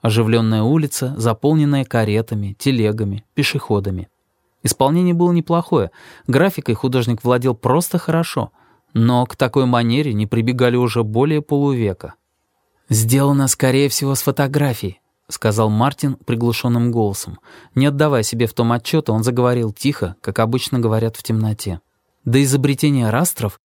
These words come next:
многие гравюры для иллюстраций делались прямо по фотографиям. Если я угадал, то перед нами абсолютно достоверное воспроизведение реальной действительности". Теперь я попал в свою стихию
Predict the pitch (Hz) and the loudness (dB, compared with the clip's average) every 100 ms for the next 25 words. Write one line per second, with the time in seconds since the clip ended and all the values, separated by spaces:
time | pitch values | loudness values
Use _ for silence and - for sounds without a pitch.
0 | _ - 131 156 175 151 147 151 151 156 | _ 0 4 4 4 2 2 2 2 2
1 | 143 123 131 123 127 - 160 175 - 92 | 0 0 2 2 -2 0 0 0 -2 -2
2 | 107 143 175 165 - 131 135 165 185 170 | 0 2 2 0 -2 0 2 2 0 -2
3 | - 160 151 139 110 - 90 - _ _ | -4 -2 0 0 -2 -4 -8 -12 _ _
4 | _ - 107 104 120 117 120 123 120 160 | _ -2 0 2 2 2 2 0 2 -2
5 | 160 - _ - 110 120 113 131 151 131 | -4 -12 _ -4 0 0 2 2 2 0
6 | - - 113 117 131 147 156 - 131 120 | 0 0 2 0 0 0 0 0 0 2
7 | 120 147 147 143 - 123 110 117 117 123 | 2 2 0 -2 -2 -2 -2 -2 0 0
8 | 139 139 120 113 117 120 139 - 107 95 | 0 0 0 0 -2 -2 -4 -4 -4 -4
9 | 95 95 - 92 - _ _ _ _ _ | -4 -6 -8 -14 -14 _ _ _ _ _
10 | _ _ - 104 113 113 110 110 107 110 | _ _ -10 -2 0 2 2 0 0 0
11 | - 113 110 - 107 - 85 | 0 0 0 -2 -8 -4 -6